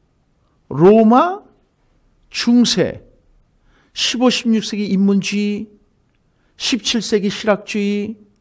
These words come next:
십팔 세기 계몽주의, 십구 세기 신인문주의,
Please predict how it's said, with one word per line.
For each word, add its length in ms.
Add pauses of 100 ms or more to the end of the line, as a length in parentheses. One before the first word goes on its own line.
(340)
십팔 420
세기 240
계몽주의, 960 (420)
십구 420
세기 200
신인문주의, 1000